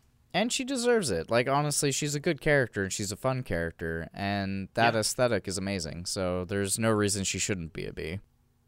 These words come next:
Speaker 2: Yep, there you go. We're moving on to the B pluses. These guys were almost A's, but they just didn't quite get there. Let's start off with our homies. They're back in town. It's the Ice Climbers grabbing that B plus. How good is it to see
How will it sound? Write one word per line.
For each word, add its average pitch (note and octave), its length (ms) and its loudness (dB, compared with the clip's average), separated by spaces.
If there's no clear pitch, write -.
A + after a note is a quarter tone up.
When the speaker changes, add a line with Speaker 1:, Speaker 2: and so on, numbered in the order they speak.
Speaker 2:
Yep, D#3+ 160 -8
there A#2+ 180 -2
you A#2+ 60 0
go. C3 200 2
We're D#3+ 80 4
moving G#3+ 180 10
on G#3+ 120 10
to F#3 80 4
the E3 100 0
B F#3+ 260 0
pluses. F#3+ 540 6
These F#3+ 160 0
guys F3+ 280 6
were F3 200 0
almost E3+ 500 4
A's, D3+ 380 6
but C3 160 -6
they A#2+ 100 0
just D#3+ 600 0
didn't A#3+ 380 0
quite F#3+ 460 0
get D#3 240 -2
there. C#3 400 0
Let's B3+ 220 0
start G3 260 10
off D3+ 240 10
with C#3+ 140 2
our C3 160 8
homies. C3 640 0
They're A#3+ 160 10
back D3+ 340 12
in D3+ 80 4
town. C#3+ 360 4
It's A#3 200 -2
the G#3 180 0
Ice D3 260 6
Climbers D#3 560 6
grabbing C#3+ 280 6
that C3 220 4
B B2 120 2
plus. C3 360 0
How G3+ 220 6
good D3+ 180 4
is C3+ 80 0
it C3 140 2
to C#3+ 60 -4
see C3 540 0